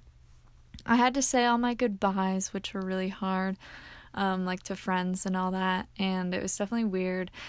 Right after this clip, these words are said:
I mean, some friends, it was like, I would just, like, hug them, and then it would be like, "Okay, see you later." <laughs> Um, and then, like, others, I was, like, way more emotional. I don't know, it was,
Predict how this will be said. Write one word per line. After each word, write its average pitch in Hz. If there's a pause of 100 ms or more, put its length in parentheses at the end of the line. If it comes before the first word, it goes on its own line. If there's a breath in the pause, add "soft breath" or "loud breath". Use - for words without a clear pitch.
(100)
I 254
mean, 254
some 247
friends, 311
it 254
was 226
like, 214
I 214
would 208
just, 208
like, 208
hug 196
them, 202
and 190
then 190
it 196
would 190
be 196
like, 196
"Okay, 262 (140)
see -
you 233
later." 254
<laughs> - (640 loud breath)
Um, 233
and 226
then, 226
like, 208 (140)
others, 190
I 190
was, 185
like, 185
way 180
more 185
emotional. 185
I 269
don't 302
know, 185
it 226
was, 262